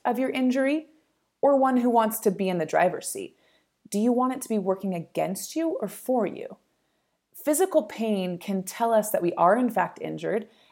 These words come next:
and then physical warning signs can tell us to pull back to avoid the risk of potential injury.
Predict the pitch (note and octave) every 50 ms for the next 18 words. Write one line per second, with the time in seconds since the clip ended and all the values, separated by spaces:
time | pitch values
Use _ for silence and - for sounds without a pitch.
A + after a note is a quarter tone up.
0 | _ _ _ - G#3+ A3 G#3+ G#3+ G#3 G3+ G3+ G#3 B3 B3+ A#3 B3 B3+ B3+ G3 F3
1 | E3+ F3+ A#3 D4 E4+ D4+ A3 G#3 G3 F#3+ - F3 F3 E3+ E3+ E3+ - - F#3+ F3
2 | F3 - G3 F3+ F3+ F3 F3 - E3+ D#3 - - E3 D#3+ - - A#3+ B3+ - -
3 | - - - F3 E3+ E3 E3 E3+ E3 D#3+ E3 D#3+ D#3 E3 E3 - - - - -
4 | - - - D4+ D#4+ D#4 - F#3+ - D#3+ E3 D#3+ D#3 D#3+ D#3 D3 E3 E3+